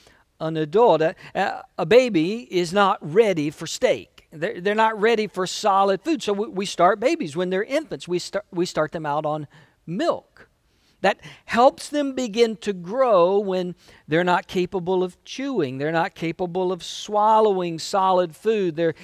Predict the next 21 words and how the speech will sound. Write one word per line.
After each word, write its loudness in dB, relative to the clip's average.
digestion 2
is -2
not 2
ready 2
to 2
handle -2
solid 4
food. -4
So, 0
so -8
we -2
give 0
them -4
milk. 0
That's -8
the 0
right 2
thing -6
to -8
do. -2
But -2